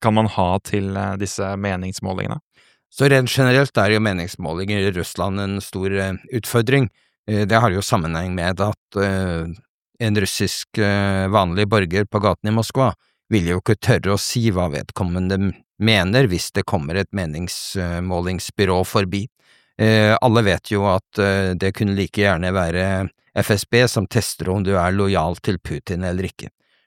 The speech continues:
Speaker 2: Slik at, eh, man vil selvfølgelig i alt vesentlig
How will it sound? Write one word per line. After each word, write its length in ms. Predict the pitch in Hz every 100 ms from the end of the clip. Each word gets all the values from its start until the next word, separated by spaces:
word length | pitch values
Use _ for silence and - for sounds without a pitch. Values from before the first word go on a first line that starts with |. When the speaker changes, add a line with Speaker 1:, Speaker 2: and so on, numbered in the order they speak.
| -
Speaker 2:
Slik 300 | - 110 -
at, 240 | 117 -
eh, 180 | 117 110
man 240 | 110 110 110
vil 220 | 120 110
selvfølgelig 920 | - 104 82 101 82 85 95 104 104
i 40 |
alt 240 | 95 - -
vesentlig 1000 | 98 92 82 - - 113 107 135 156